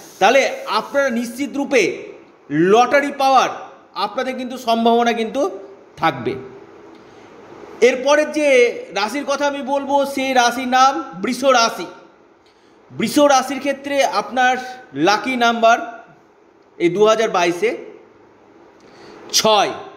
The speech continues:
দুই, পাঁচ, আট এবং কিছু অংশ হলেও আপনাদের ক্ষেত্রে নয় সংখ্যাটা আপনাদের ক্ষেত্রে lucky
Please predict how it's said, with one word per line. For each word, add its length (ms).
দুই, 340
পাঁচ, 420
আট 500
এবং 380
কিছু 260
অংশ 300
হলেও 340
আপনাদের 440
ক্ষেত্রে 480
নয় 320
সংখ্যাটা 680
আপনাদের 380
ক্ষেত্রে 680
lucky 640